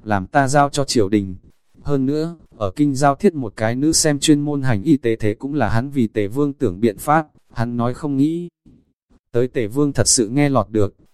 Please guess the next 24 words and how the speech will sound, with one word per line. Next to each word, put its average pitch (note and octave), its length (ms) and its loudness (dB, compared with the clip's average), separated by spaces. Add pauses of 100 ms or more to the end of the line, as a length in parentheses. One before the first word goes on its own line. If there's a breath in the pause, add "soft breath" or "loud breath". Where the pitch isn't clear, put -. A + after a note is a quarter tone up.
(340)
Nguyên C#3+ 280 2
lai D3 200 4
Ngọc B2+ 180 -2
Phượng A2 220 -2
hậu A2+ 240 2
trường G#2 240 0
là G2+ 140 2
Tề G2+ 200 -4
Vương, C3+ 360 -4 (200)
khó A2+ 220 -6
trách F#3 220 -2
liền A#2+ 200 2
Tín A#2+ 240 -2
quận A2 220 -4
Vương C#3 240 0
phủ A2 200 -2
như D3 200 2
vậy C#3+ 240 4
thế A#2+ 160 -2
lực D3+ 200 -2
đều G#2 180 0
kém A2+ 260 0
không C#3+ 220 -2
đến, B2+ 280 -2